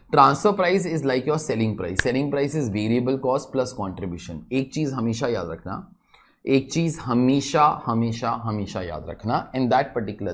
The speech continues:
thing is <clears throat> whatever first department will transfer to the next department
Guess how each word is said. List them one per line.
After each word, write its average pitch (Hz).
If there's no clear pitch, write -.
thing 87
is 98
<clears throat> -
whatever 147
first 139
department 98
will 165
transfer 123
to 123
the 123
next 110
department -